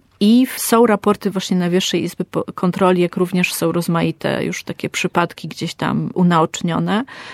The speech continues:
z których wynika, że niestety te osiedla zostały zbudowane na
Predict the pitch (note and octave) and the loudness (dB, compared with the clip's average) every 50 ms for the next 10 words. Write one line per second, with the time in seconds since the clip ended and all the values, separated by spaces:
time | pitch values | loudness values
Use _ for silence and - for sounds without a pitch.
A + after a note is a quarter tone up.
0 | - - - - - G3+ G3+ G#3 G#3 F#3+ G3 F#3 F3 E3+ E3+ - - G3 F#3+ F#3+ | -18 -18 -18 -2 2 4 4 6 6 6 6 6 6 4 2 0 0 2 2 4
1 | G3 G#3 G#3+ - - - E3+ D#3+ E3 F3 F3 F3 D#3 - - - - - - - | 4 2 0 0 -2 -4 -6 -4 -4 -4 -4 -2 -2 -2 -2 -2 -2 -4 -6 -6
2 | - - F3+ F#3 F#3 - - - G2 - - - F3 F#3+ F#3+ - - - F3 - | -2 0 2 2 2 0 -2 -6 -6 -6 -4 -4 -4 -4 -4 -6 -6 -4 -4 -4
3 | - D#3+ D3+ E3 F3 F3+ E3 E3 - - - D#3+ D#3+ F3 E3 E3 - F3 D#3 - | -2 -4 -2 -2 -2 -4 -4 -4 -6 -4 -2 -2 0 0 -2 -2 -4 -4 -2 -2
4 | D3 D3 D3+ - - D#3 D#3 D#3+ - - - E3 D#3+ D#3 D3+ D#3+ D#3+ - - - | -2 -2 0 0 0 -2 -2 -2 -4 -4 -4 -2 -2 0 0 0 0 0 -2 -2